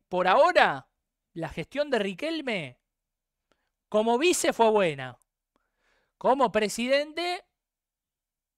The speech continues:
hasta ahora no arrancó bien, ¿eh? Un año y medio donde no saliste campeón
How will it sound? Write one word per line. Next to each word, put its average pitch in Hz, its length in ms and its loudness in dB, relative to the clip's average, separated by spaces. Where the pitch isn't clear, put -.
hasta 147 300 -12
ahora 240 260 2
no 196 100 -2
arrancó 170 480 0
bien, 143 280 -10
¿eh? 214 220 -10
Un 160 220 -6
año 262 300 0
y 233 60 -4
medio 339 560 -2
donde 175 340 -6
no 185 120 -4
saliste 185 400 -6
campeón 320 560 -2